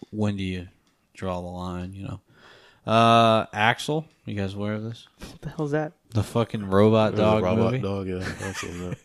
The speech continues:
Speaker 2: <laughs> I'm, I don't know what the fuck this
Speaker 1: You,
Speaker 2: is.
Speaker 1: you must have
Speaker 3: Yeah,
Speaker 1: seen a
Speaker 3: it
Speaker 1: trailer
Speaker 3: looks
Speaker 1: for it. It's
Speaker 3: real
Speaker 1: very
Speaker 3: fucking
Speaker 1: Michael
Speaker 3: bad.
Speaker 1: Bay. Uh, the Happy Time Murders, which I, I gotta be honest with you, I can't watch.
Speaker 2: I don't know what the hell that is
Speaker 3: Uh,
Speaker 2: either.
Speaker 1: That's the
Speaker 3: um,
Speaker 1: fucking Muppet-y movie with Melissa McCarthy.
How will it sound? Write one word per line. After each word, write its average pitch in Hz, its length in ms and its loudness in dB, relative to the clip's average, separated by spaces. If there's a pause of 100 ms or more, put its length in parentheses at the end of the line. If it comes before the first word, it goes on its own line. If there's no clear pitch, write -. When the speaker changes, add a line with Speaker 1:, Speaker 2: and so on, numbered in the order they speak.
Speaker 2:
<laughs> - 120 -18
I'm, 143 280 -6 (140)
I 135 120 -2
don't 131 100 -4
know 131 60 -4
what 131 80 -6
the - 60 -20
fuck 131 140 -6
this 123 140 -4
Speaker 1:
You, 107 100 0
Speaker 2:
is. 110 140 -4
Speaker 1:
you 113 80 0
must 110 320 0
have 85 80 -6
Speaker 3:
Yeah, 87 60 -2
Speaker 1:
seen 92 160 -2
a 90 40 -4
Speaker 3:
it 92 60 -4
Speaker 1:
trailer 95 180 0
Speaker 3:
looks 92 100 0
Speaker 1:
for 92 120 0
it. 92 40 0
It's 95 100 0
Speaker 3:
real 95 60 2
Speaker 1:
very 107 140 6
Speaker 3:
fucking 101 100 -2
Speaker 1:
Michael 92 260 2
Speaker 3:
bad. 92 60 -6
Speaker 1:
Bay. 98 300 0 (680)
Uh, 113 440 8
the 101 80 4
Happy 117 300 4
Time 117 320 0
Murders, 107 380 2
which 95 200 -4
I, 95 180 -6 (160)
I 101 120 -8
gotta 113 300 -4
be 151 140 -2
honest 139 260 -2
with 95 60 -2
you, - 20 -4
I 95 40 -6
can't 117 260 -10
watch. - 460 -8 (1080)
Speaker 2:
I 147 60 -6
don't 147 100 -2
know 147 60 -2
what 131 100 -4
the 135 120 0
hell 135 180 -6
that 135 180 -4
is 90 120 -4
Speaker 3:
Uh, - 60 -2
Speaker 2:
either. 139 60 -2
Speaker 1:
That's 113 280 2
the 120 80 0
Speaker 3:
um, 107 60 -2
Speaker 1:
fucking 120 340 0
Muppet-y 107 880 0
movie 104 400 0
with 98 240 -4
Melissa 98 340 -4
McCarthy. 98 560 -6